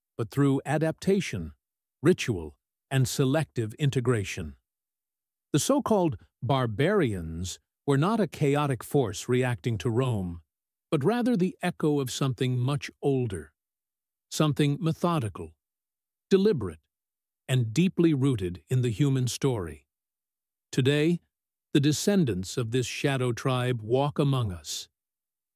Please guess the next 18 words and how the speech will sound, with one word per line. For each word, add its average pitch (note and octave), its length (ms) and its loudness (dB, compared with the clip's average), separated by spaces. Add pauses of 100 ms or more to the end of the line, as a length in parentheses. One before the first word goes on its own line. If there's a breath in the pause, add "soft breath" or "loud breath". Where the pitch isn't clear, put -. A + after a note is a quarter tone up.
Their D3+ 160 4
blood C#3+ 400 2
runs C3+ 420 0
through C#3 240 0
millions B2+ 680 0
of A2 120 -4
Europeans, A#2 920 -2 (400)
and C#3+ 140 4
yet F3 260 0 (340)
their D3 100 4
true B3+ 320 2
name, D#3+ 480 0 (280)
their A#2 100 -2
language, G3 680 0 (220)
their C#3+ 140 4
myths E3+ 640 0 (340)
are C#3+ 100 2
gone. G2+ 500 0